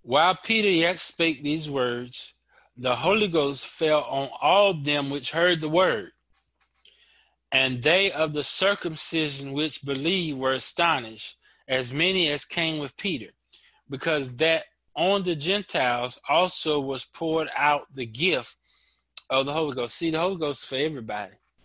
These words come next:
Anybody that want it. Jew, Gentile, black, white, Baptist, A M E,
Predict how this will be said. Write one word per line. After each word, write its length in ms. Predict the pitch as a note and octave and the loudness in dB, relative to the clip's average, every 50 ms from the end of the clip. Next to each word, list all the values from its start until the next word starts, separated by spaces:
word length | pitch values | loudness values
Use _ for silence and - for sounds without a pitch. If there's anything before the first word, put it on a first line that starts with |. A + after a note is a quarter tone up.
| _ _ - | _ _ -10
Anybody 420 | C#3 D3 D3 D3 D3+ D#3 D#3 D#3+ | -8 -8 -2 0 2 2 2 0
that 40 | D#3 | -2
want 280 | C#3+ C3+ B2 A#2 G#2+ G2+ | -4 -6 -8 -10 -10 -14
it. 60 | _ _ _ _ _ _ _ _ _ - _ _ _ - | _ _ _ _ _ _ _ _ _ -20 _ _ _ -8
Jew, 400 | A2 A#2 C3+ D3+ D#3+ F3 E3+ D3 _ _ | -4 0 0 2 0 0 -2 -6 _ _
Gentile, 720 | A2+ G#2+ A#2+ D3 D#3+ D#3+ - - D#3+ D3+ D#3 D#3+ E3 D#3+ C#3+ | -10 -6 -4 -4 -4 -6 -4 0 2 4 4 4 2 0 -2
black, 400 | B2 A#2+ C3 D#3 E3 E3+ E3 - _ _ | -4 0 2 2 2 2 0 -4 _ _
white, 460 | B2+ A#2 B2 C3+ D3+ D#3 E3 D#3+ - _ _ _ _ _ - - - - - _ _ _ | -8 -2 2 4 4 4 2 -2 -6 _ _ _ _ _ -20 -20 -20 -20 -20 _ _ _
Baptist, 600 | - A#2 C3 D3 D#3+ - - - E3 D3 - - - | -6 0 2 2 2 2 -4 -10 -12 -12 -12 -10 -2
A 200 | C#3+ D3+ D#3+ E3+ | 0 2 2 4
M 180 | E3+ D#3+ D#3+ D#3 | 2 0 -2 -2
E, 260 | D#3 D#3 D#3+ E3+ D3+ | -2 -2 -2 -4 -8